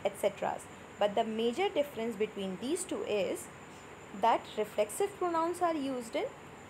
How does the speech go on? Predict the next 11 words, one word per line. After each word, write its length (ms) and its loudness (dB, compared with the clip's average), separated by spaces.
object 500 4
part 180 0
and 260 4
emphatic 520 2
pronouns 440 2
are 160 4
used 420 2
just 300 0
after 340 4
the 160 0
subject। 440 -2